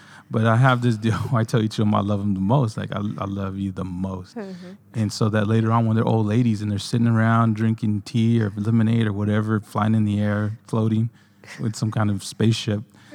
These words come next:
Speaker 1: that they're like, "You know, Dad loved me the most," you know. What, what, what do you want your legacy to be when it's all said and done?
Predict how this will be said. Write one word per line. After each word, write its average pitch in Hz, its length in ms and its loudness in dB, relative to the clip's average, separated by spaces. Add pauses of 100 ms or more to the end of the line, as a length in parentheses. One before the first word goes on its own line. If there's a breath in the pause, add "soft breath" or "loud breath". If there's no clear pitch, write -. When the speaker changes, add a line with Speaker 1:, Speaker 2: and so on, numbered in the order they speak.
(160 loud breath)
Speaker 1:
that 117 160 -2
they're 113 120 4
like, 110 200 4
"You 139 100 4
know, 123 140 6
Dad 143 220 2
loved 160 300 2
me 147 80 8
the 117 140 2
most," 110 400 0
you 107 80 0
know. 104 160 -4 (580 loud breath)
What, 131 220 2
what, 131 340 2 (320)
what 127 160 2
do 135 80 0
you 135 80 4
want 123 240 2
your 120 60 0
legacy 107 420 -2
to 101 140 -6
be 95 160 -4
when 92 120 -6
it's - 160 -10
all 101 120 -4
said - 240 -6
and 101 80 -10
done? 117 240 -10